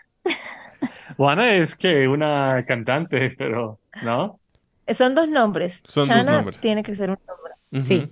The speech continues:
Speaker 1: Y Juana es otro nombre. Como si no es Miguel, es David, algo así. Eh... Ah, ok, ok, ok. Ya creo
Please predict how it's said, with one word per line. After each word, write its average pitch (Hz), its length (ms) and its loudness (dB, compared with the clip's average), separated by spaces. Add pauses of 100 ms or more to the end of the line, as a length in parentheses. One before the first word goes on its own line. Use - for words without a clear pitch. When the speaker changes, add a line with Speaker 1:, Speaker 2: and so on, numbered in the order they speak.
(120)
Speaker 1:
Y 196 180 -2
Juana 214 640 -2
es 220 180 -8 (180)
otro 196 140 -12
nombre. 170 360 -8 (320)
Como 233 220 0
si 220 140 -4
no 220 80 0
es 226 140 -2
Miguel, 262 320 0
es 214 120 -6
David, 190 300 -4 (180)
algo 170 260 -6
así. 180 200 -10 (800)
Eh... 180 680 -4 (1200)
Ah, 262 560 2
ok, 185 260 -4 (500)
ok, 254 240 0 (260)
ok. 208 160 -4 (280)
Ya 202 160 0
creo 226 300 -2